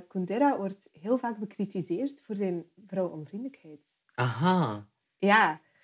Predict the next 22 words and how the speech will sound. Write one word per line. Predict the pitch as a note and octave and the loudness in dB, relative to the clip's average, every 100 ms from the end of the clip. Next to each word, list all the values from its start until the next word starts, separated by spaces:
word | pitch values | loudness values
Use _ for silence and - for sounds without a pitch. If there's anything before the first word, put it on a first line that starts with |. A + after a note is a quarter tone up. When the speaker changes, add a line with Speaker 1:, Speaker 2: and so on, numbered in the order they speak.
| _ _ - | _ _ 0
Speaker 2:
Ja, | G#3 | 6
Speaker 1:
En | G3+ | 8
Speaker 2:
nee, | - | 10
dat | G#3+ | 10
Speaker 1:
ben | C4 | 12
Speaker 2:
is, | B3+ | 10
Speaker 1:
je | |
het | - | 10
Speaker 2:
ja. | A#3 | 8
Speaker 1:
daarmee | A3+ G#3+ F3+ | 8 4 0
eens? | G3 F#3+ F3+ | 0 0 -2
En | - G#3+ G#3+ - | 2 2 2 -8
ik | - A3 - - | 2 2 2 10
wil | C4+ | 10
die | A#3+ | 10
vraag | G#3+ A#3 D4 | 10 10 10
eigenlijk | C#4+ C4+ C4 | 8 6 0
op, | - - G#3 - | -4 -6 -10 -10
op | G3+ - | -18 -16
twee | - A#3+ | -4 -2
manieren | B3+ A3+ A#3 G#3+ | 0 0 -2 -2
stellen. | - A3+ E4 | -6 0 0